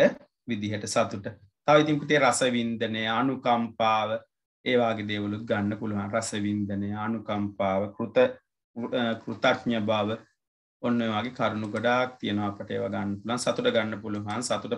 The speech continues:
සොම්නස, ප්‍රීතිය ගන්න පුළුවන්. උද්දාමය, කෘතඥ බව, අ, රස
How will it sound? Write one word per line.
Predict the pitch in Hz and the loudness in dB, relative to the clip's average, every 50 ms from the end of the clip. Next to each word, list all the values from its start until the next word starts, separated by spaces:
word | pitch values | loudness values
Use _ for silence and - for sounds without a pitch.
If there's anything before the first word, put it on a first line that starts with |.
| - | -8
සොම්නස, | - - - 113 110 110 110 113 110 - 127 | -8 -6 -4 -2 0 0 0 -2 -2 -4 -4
ප්‍රීතිය | - - 120 107 107 104 107 107 107 107 | -6 -6 -6 -6 -6 -6 -6 -8 -6 -4
ගන්න | 104 101 101 104 104 | -4 -2 -4 -4 -6
පුළුවන්. | 104 104 104 110 113 117 120 117 | -8 -8 -6 -4 -2 -2 -2 -2
උද්දාමය, | 110 104 104 104 117 110 107 104 104 107 120 160 233 - - - _ _ _ _ _ _ _ - | -4 -6 -6 -2 0 0 0 0 -2 0 2 2 2 2 -2 -12 _ _ _ _ _ _ _ -4
කෘතඥ | 131 127 - - 131 123 117 123 120 113 | -4 -2 0 0 0 0 0 -2 -2 2
බව, | 117 110 110 110 127 - - - _ _ _ _ _ _ _ _ - | 2 2 2 4 2 0 0 -4 _ _ _ _ _ _ _ _ -8
අ, | 113 110 110 107 107 107 107 104 104 104 104 101 101 104 101 104 104 104 104 98 95 - - - - - _ _ _ _ _ _ _ _ _ - | -6 -4 -4 -4 -4 -2 -2 -2 0 0 0 -2 -2 -2 -4 -4 -6 -6 -8 -8 -10 -10 -12 -14 -16 -20 _ _ _ _ _ _ _ _ _ -2
රස | 127 131 127 | -2 0 2